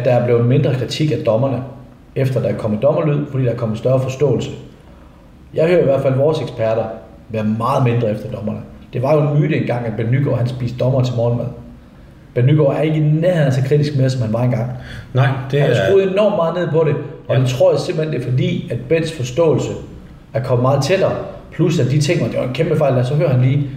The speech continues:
Speaker 1: "Nå, okay, du så det, men det var ikke det, jeg så." Eller, "Ja, jeg ved sgu godt, det er rigtigt, det var en fejl," og så var det. Og så, øh, Bent og vi andre eksperter er sådan, "Nå, så er det jo fair nok at fejle, det, det kan jo altid tilgives."
Speaker 2: Mhm.
Speaker 1: Især for en håndbolddommer. Jeg har aldrig hørt om en håndbolddommer, der har lavet en fejl, som man ikke tilgav bagefter.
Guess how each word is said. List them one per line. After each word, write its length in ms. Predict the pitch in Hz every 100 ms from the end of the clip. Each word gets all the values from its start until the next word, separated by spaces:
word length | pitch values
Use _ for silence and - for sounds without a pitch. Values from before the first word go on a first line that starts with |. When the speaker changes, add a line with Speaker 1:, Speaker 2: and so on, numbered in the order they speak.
| - -
Speaker 1:
"Nå, 80 | 135
okay, 340 | 143 135 135 127
du 60 |
så 140 | 123 156
det, 60 | 143
men 60 | 135
det 60 | 135
var 60 |
ikke 120 | 143 135
det, 60 |
jeg 120 | 143
så." 180 | 147 127 123 -
Eller, 160 | 113 101 - - -
"Ja, 140 | 117 117
jeg 100 | 131
ved 100 | 123
sgu 140 | 107
godt, 180 | 110 110
det 80 | 110
er 40 | 104
rigtigt, 140 | 101
det 80 | 113
var 60 |
en 60 | 104
fejl," 200 | 113 101
og 80 | -
så 80 | 127
var 120 | 117
det. 140 | 123 123 - - -
Og 80 | -
så, 220 | 127 127
øh, 360 | 123 127 127 127
Bent 220 | 127 -
og 60 | 107 - 113
vi 80 | 107
andre 200 | 131 139
eksperter 320 | - 117 110
er 40 |
sådan, 120 | 107 101
"Nå, 40 | -
så 80 | -
er 40 |
det 80 | 127
jo 40 | 104 - - - -
fair 180 | 135 139
nok 140 | 135
at 80 | 110
fejle, 260 | 113 131 123
det, 100 | 123 -
det 100 | 127
kan 100 | -
jo 60 | -
altid 240 | - 139
tilgives." 440 | 123 117 - - - -
Speaker 2:
Mhm. 220 | 117 120 127 123
Speaker 1:
Især 300 | - 156 - - - - -
for 120 | -
en 40 | 110
håndbolddommer. 380 | 120 123 123 -
Jeg 80 | 110
har 100 | 113
aldrig 140 | 143 143
hørt 80 | 120
om 40 |
en 60 | 107
håndbolddommer, 440 | 113 127 110 107 117 - - - - -
der 60 | 104
har 80 |
lavet 120 | 120 127
en 60 |
fejl, 200 | - 123 104
som 120 | -
man 80 | 101
ikke 120 | 113
tilgav 280 | - 127 117
bagefter. 320 | - - -